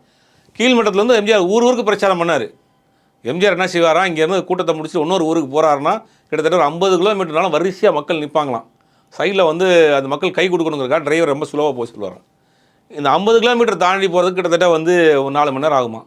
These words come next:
அத்தனை பேருக்கும் கை கொடுத்துட்டே போறான். போய் அங்க பார்த்தோம்னா கை ஃபுல்லா வந்து நெகம் பதிஞ்சு ரத்தமா இருக்கும். ஏன்னா அவர் கேட்பாரு, "என்னை, என்னைய பார்க்கறதுக்கு எவ்வளவு நேரம் நிக்கிறாங்கன்னு தெரியல, குறைந்தபட்சம் நான் அவங்களுக்கு கையா கொடுத்துட்டு போகக்கூடாதா?" அப்படிம்பாராம்.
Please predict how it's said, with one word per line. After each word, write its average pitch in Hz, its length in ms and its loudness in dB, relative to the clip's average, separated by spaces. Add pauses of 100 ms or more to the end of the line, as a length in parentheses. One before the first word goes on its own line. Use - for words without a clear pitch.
அத்தனை 160 320 -4
பேருக்கும் 165 240 -2
கை 147 140 0
கொடுத்துட்டே 135 260 -4
போறான். 117 260 -2
போய் 160 160 2
அங்க 139 220 0
பார்த்தோம்னா 151 260 -4
கை 147 260 -6
ஃபுல்லா 160 280 -2
வந்து 139 380 -8 (520)
நெகம் 180 300 -2
பதிஞ்சு 175 280 4
ரத்தமா 147 280 0
இருக்கும். 98 260 -6 (1300)
ஏன்னா 143 60 -4
அவர் 180 220 2
கேட்பாரு, 165 260 0
"என்னை, 151 200 0
என்னைய 165 220 0
பார்க்கறதுக்கு 175 320 -2
எவ்வளவு 156 260 0
நேரம் 139 40 -2
நிக்கிறாங்கன்னு 127 360 -4
தெரியல, 101 260 -6 (400)
குறைந்தபட்சம் 170 440 -4
நான் 156 80 0
அவங்களுக்கு 127 240 -2
கையா 151 140 2
கொடுத்துட்டு 120 240 -6
போகக்கூடாதா?" 104 400 -6
அப்படிம்பாராம். 92 340 -12